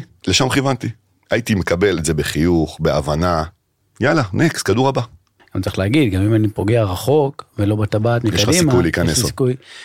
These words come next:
Speaker 2: להיכנס, לקחת את הריבאונד, זה לא התקפה מתפרצת שמריצה אותי, זה, כי זה
Speaker 1: עוד
Speaker 2: מידע-
Speaker 1: לפני הריבאונד, קלעי טוב,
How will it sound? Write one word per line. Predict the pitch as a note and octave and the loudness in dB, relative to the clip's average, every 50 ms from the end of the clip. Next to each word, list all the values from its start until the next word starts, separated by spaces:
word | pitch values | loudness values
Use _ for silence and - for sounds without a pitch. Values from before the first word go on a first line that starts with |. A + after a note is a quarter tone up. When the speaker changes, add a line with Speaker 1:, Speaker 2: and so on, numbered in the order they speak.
| - - - | -16 -8 -4
Speaker 2:
להיכנס, | G#2 G#2+ G#2 - A2+ C#3+ E3 D3 - | -2 -2 0 2 2 2 2 2 0
לקחת | A2 - C3 A2+ | 0 0 0 0
את | - | 0
הריבאונד, | A#2 B2 E3+ F3+ D#3+ D#3+ C3+ A#2+ G#2+ G2 | 2 2 2 2 2 2 2 2 0 0
זה | A2+ | 2
לא | A2+ B2+ A#2+ A#2+ | 2 4 4 2
התקפה | A2+ - - A2+ - A#2+ | 2 0 -2 -2 0 0
מתפרצת | A#2 A2 - - A#2 B2+ F3+ F#3 - E3+ C#3+ - | 0 0 0 0 0 0 0 0 0 0 0 0
שמריצה | - A2 A2 A2 A2 G#2+ - B2+ | 0 0 0 0 0 0 0 0
אותי, | A#2+ A#2 A2 - A#2+ | 0 0 0 0 -2
זה, | B2+ F#3 F3+ C#3 - | 0 0 -2 -2 -2
כי | - A2+ | -2 -2
זה | A2+ | 0
Speaker 1:
עוד | - - | 2 2
Speaker 2:
מידע- | C#3+ D3+ | 0 0
Speaker 1:
לפני | D#3 - - G2+ G#2+ | -2 -2 0 2 2
הריבאונד, | G#2 F2+ E2+ G#2 A2+ G2 E2+ D#2+ D#2+ F#2+ A2 - - - _ _ _ _ _ - | 2 2 2 0 0 2 0 0 0 0 -2 -4 -10 -20 _ _ _ _ _ -4
קלעי | - D#2+ D2+ D#2 F#2 F#2+ | -2 0 0 0 0 0
טוב, | - - G#2+ A2 F#2+ F#2 A2+ | 2 2 2 2 2 0 -4